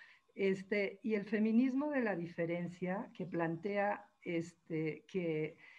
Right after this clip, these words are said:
eh, la diferencia sexual no tendría que ser tomada como una manera de devaluación y que esto se lleva al interior de la familia entre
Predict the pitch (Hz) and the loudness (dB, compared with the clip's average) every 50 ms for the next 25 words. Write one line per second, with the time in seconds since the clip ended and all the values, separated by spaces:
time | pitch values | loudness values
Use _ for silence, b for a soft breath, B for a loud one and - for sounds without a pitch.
0 | b b b _ 254 226 - 185 180 170 165 170 165 - - - - 175 175 170 | b b b _ -20 -10 -2 2 6 6 8 6 6 2 -4 -8 -6 -4 0 2
1 | 170 165 160 160 156 - 175 185 180 185 185 185 202 220 220 - 233 226 226 - | 4 4 4 2 0 -2 -2 -2 0 0 0 0 0 0 -2 0 0 0 0 0
2 | - 175 175 - - - 185 185 190 208 214 214 220 - - _ - - 160 180 | -4 -6 -6 -6 -6 -4 -2 0 0 0 -2 -4 -6 -10 -14 _ -14 -10 -6 -4
3 | 180 180 175 175 175 180 180 190 196 190 190 202 196 196 190 220 214 240 247 254 | -2 -2 -2 -2 -2 -2 -2 -2 -2 -2 -2 -2 0 0 0 0 2 2 4 4
4 | 233 214 240 - 180 156 156 - - 170 170 165 160 - 170 165 165 165 160 160 | 4 4 2 0 -6 -10 -10 -8 -8 -8 -8 -8 -8 -8 -8 -6 -4 -4 -6 -4
5 | 160 160 160 160 - - - _ - 165 165 170 170 185 196 190 190 185 180 170 | -4 -4 -4 -6 -6 -10 -16 _ -2 0 0 2 2 2 4 4 4 4 2 0
6 | 165 165 170 170 180 202 208 233 226 220 196 170 160 147 151 156 151 147 147 147 | -2 -4 -4 -2 -2 -2 0 0 0 0 2 0 0 0 0 0 -2 -2 -4 -4
7 | 151 147 151 - - - - 175 180 190 214 226 226 226 226 B B B B B | -4 -6 -6 -10 -12 -10 -6 -2 0 0 2 2 2 0 -2 B B B B B
8 | B B B B - - 202 190 196 - 196 185 185 180 - - 214 214 226 220 | B B B B -8 -6 -6 -6 -2 0 0 2 2 0 -2 -2 -4 -4 -4 -4
9 | - 254 247 254 - 233 214 196 190 185 185 185 190 208 214 220 - - - 170 | -4 -4 -4 -2 -2 -2 0 2 2 0 0 0 0 0 0 0 -2 -4 -4 -4
10 | 165 160 175 175 175 175 180 165 170 180 196 202 233 240 247 220 202 - - 175 | -2 -2 -2 -2 -4 -2 -2 -2 0 0 0 2 2 2 2 0 -2 -4 -4 -6
11 | 170 175 185 180 175 196 196 196 214 - - - - - 165 160 160 165 156 - | -4 -4 -4 -4 -2 0 0 0 0 0 -2 -6 -12 -10 -6 -6 -6 -6 -6 -6
12 | 170 160 160 160 156 151 151 | -6 -4 -2 0 -2 -2 -4